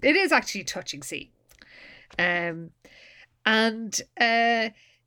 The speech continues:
yeah, uh, just before, um, Jessica leaves, she delivers a final blow.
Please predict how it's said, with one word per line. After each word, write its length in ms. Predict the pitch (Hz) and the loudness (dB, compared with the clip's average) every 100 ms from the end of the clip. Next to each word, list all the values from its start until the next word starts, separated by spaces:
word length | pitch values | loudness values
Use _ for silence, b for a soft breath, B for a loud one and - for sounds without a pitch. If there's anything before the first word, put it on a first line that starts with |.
| _ - | _ -10
yeah, 760 | 208 277 349 320 - 240 214 | 4 4 4 2 4 4 4
uh, 40 | 208 | 2
just 400 | 240 294 - - | 4 4 2 -8
before, 640 | 311 285 269 262 247 - | -2 2 4 6 4 2
um, 320 | 214 202 202 175 - | 2 2 0 -4 -2
Jessica 380 | 226 - - | -2 -2 -4
leaves, 420 | 202 214 240 175 - | 0 2 2 0 0
she 120 | 226 | 2
delivers 400 | 208 247 262 208 | 2 4 4 2
a 60 | |
final 520 | 208 269 254 277 226 196 | 0 0 2 4 4 2
blow. 600 | 208 240 285 247 180 | 2 4 4 4 2